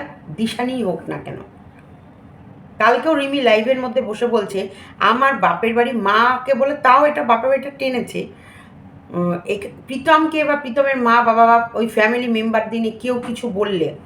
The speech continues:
ও ছেড়ে কথা বলবে না, সেটা দিশানিই হোক না কেন। তাহলে এই যে ও তো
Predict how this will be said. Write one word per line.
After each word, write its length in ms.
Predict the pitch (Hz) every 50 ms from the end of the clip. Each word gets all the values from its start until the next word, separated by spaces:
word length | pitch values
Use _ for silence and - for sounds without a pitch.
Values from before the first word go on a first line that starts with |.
| - - - - - - - - - -
ও 120 | 220 247 254 -
ছেড়ে 220 | - - 185 185 175
কথা 200 | 175 170 180 185
বলবে 240 | 170 160 151 151 151
না, 100 | 160 160
সেটা 200 | - 190 180 208
দিশানিই 520 | 175 160 180 - - 175 175 175 190 196
হোক 180 | 180 165 160 - -
না 80 | - 76
কেন। 160 | - - - - - - - - - - - - - - -
তাহলে 120 | 214 240
এই 340 | 240 - - 240 262 285 226
যে 180 | 202 185 165 - - - - - - - - - - - -
ও 220 | 254 269 294 302 302 -
তো 360 | - 339 339 359 381 - -